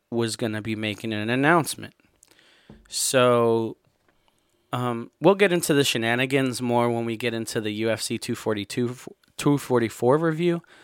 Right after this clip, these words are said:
but the announcement was that him and his production company, Seven Bucks Production,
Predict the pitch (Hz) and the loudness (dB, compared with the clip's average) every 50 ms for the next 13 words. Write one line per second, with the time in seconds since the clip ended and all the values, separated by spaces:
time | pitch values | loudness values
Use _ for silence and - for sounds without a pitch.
0 | - - _ _ _ - 160 127 _ - 139 127 123 120 120 - _ _ _ _ | -20 -20 _ _ _ -20 -20 -20 _ 4 6 6 6 6 2 -2 _ _ _ _
1 | - _ _ - 127 139 143 131 131 123 135 151 185 196 190 - - 143 127 110 | -20 _ _ -8 0 2 4 4 4 6 6 6 6 6 4 2 -2 -2 -2 0
2 | 110 110 110 107 104 104 110 - - - - _ _ _ _ _ _ _ - 120 | 2 2 2 2 0 -2 -6 -8 -10 -12 -14 _ _ _ _ _ _ _ -2 2
3 | 127 123 - - 107 123 139 143 160 165 151 131 117 131 127 - - - 127 120 | 2 2 2 0 0 4 4 6 6 4 2 2 0 -4 -6 -6 -4 -4 0 2
4 | 123 120 - - - 120 117 - - 117 107 - 120 110 104 107 120 135 - - | 2 2 2 0 -4 -4 -6 -4 -6 -6 -6 -6 -8 -6 -8 -8 -8 -10 -8 -4
5 | - 117 113 107 117 117 113 110 117 107 - - - - - 117 107 107 107 - | 0 0 0 2 0 -4 -2 0 -2 -2 -2 -4 -6 -4 -4 0 0 -2 -2 -2
6 | - - - 110 110 | -6 -8 -8 -8 -8